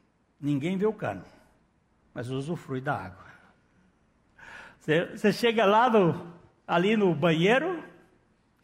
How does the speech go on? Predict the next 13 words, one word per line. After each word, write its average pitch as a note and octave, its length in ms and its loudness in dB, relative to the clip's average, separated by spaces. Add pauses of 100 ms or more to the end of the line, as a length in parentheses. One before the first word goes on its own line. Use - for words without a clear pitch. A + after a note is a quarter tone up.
(200)
onde G3 100 0
é A#3+ 60 0
que - 60 -10
tá B3 100 4
o G#3+ 80 -2
cano? A2+ 320 0 (440)
Onde A3 120 0
é A#3 40 2
que A#3+ 60 -8
tá F#3 80 0
o D#3 40 -2
cano? G2+ 260 -4 (960)
Interessa? B3 440 0